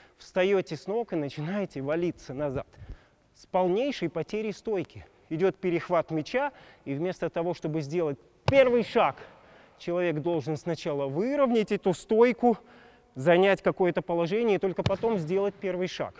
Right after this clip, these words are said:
Проходит две секунды, и человек пробегает полкорта. То есть убегает от вас, как от стоячих. Поэтому, что очень важно сейчас, под мою команду. Один держит, а другой работает. Раз, два, три, в стойке. Раз, два, три.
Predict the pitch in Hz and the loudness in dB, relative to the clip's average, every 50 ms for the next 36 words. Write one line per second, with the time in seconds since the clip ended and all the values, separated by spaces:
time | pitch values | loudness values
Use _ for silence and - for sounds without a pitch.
0 | - - _ _ _ _ _ _ _ _ _ 170 160 - - 202 202 185 190 165 | -20 -20 _ _ _ _ _ _ _ _ _ -6 -6 -4 -4 -4 -4 -4 -4 -4
1 | 170 180 202 185 - - 208 _ - 190 165 143 120 123 123 - - 165 180 196 | -4 -4 -4 -4 -4 -6 -6 _ -2 -2 -2 -2 -4 -6 -10 -10 -10 -8 -8 -8
2 | 190 _ - 180 175 165 165 156 180 190 196 180 - - 185 180 185 _ 170 151 | -8 _ -8 -8 -6 -6 -4 -4 -4 -4 -4 -6 -8 -8 -8 -8 -6 _ -6 -8
3 | 127 110 _ - - _ _ _ _ _ _ _ _ _ _ _ _ _ _ _ | -8 -8 _ -20 -20 _ _ _ _ _ _ _ _ _ _ _ _ _ _ _
4 | _ _ _ _ - 160 143 - 170 156 147 180 165 214 262 285 254 214 - 175 | _ _ _ _ -6 -6 -4 -4 -6 -2 -2 -2 -2 -2 -2 0 -2 -2 -4 -6
5 | - - 165 131 120 - - 175 _ 196 196 _ - - - 190 190 185 147 110 | -8 -8 -10 -10 -10 -10 -12 -10 _ -10 -12 _ -10 -6 -4 -2 -2 -2 -2 -4
6 | - - - - - _ - 170 190 185 180 - 147 131 120 110 - _ _ _ | -6 -14 -18 -20 -18 _ -4 -2 -2 -2 -2 -4 -6 -8 -8 -12 -16 _ _ _
7 | _ _ _ _ _ _ _ - _ _ - - - - 214 226 233 226 220 - | _ _ _ _ _ _ _ -20 _ _ -20 -12 0 2 4 6 6 4 2 2
8 | 214 208 196 190 165 135 117 - 131 120 - 165 147 - - 120 98 98 - - | -2 0 0 0 0 0 -2 -6 -10 -10 -8 -10 -8 -8 -10 -10 -10 -14 -20 -20
9 | - _ _ _ _ _ _ _ - _ _ _ _ - 175 196 180 196 202 196 | -20 _ _ _ _ _ _ _ -20 _ _ _ _ -2 -2 -2 0 0 0 0
10 | 185 175 196 185 185 151 127 123 117 123 135 156 151 151 190 196 185 165 143 185 | 2 2 2 2 2 0 -4 -4 -4 0 0 0 2 2 4 4 4 4 4 4
11 | 202 202 208 220 254 226 202 180 170 180 165 170 185 185 190 196 165 156 135 - | 2 2 2 -2 -2 -2 -2 0 0 0 2 2 2 2 0 0 -2 -4 -4 -4
12 | 135 127 _ 139 131 160 196 208 208 190 - - 156 180 190 185 - - - 202 | -6 -8 _ -6 -4 0 2 2 2 2 0 0 2 2 2 2 0 -2 0 0
13 | 208 170 - - - 220 175 147 - - 117 - - _ 151 160 156 147 - - | 0 0 0 2 4 4 4 4 -2 -8 -16 -16 -12 _ -2 -2 -2 -4 -4 -4
14 | 147 165 160 156 - - 165 151 107 | 0 0 0 0 -2 -8 -8 -8 -8